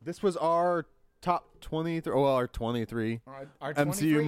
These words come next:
Speaker 1: movies in order of what we thought.
Speaker 2: And this was pretty much just to, um,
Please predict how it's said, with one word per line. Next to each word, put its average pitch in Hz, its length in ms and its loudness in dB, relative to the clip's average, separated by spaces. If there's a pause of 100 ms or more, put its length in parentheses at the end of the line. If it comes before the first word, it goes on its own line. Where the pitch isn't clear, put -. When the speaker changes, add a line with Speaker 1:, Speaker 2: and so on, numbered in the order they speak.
Speaker 1:
movies 156 380 2
in 160 160 -2
order 147 500 0
of 123 120 -6
what 131 160 -4
we 143 140 -2
thought. 123 360 0 (440)
Speaker 2:
And 196 140 -4
this 233 160 -4
was 320 160 -8
pretty 285 240 -4
much 262 300 -6
just 233 380 -6
to, 220 460 -8 (220)
um, 165 640 -4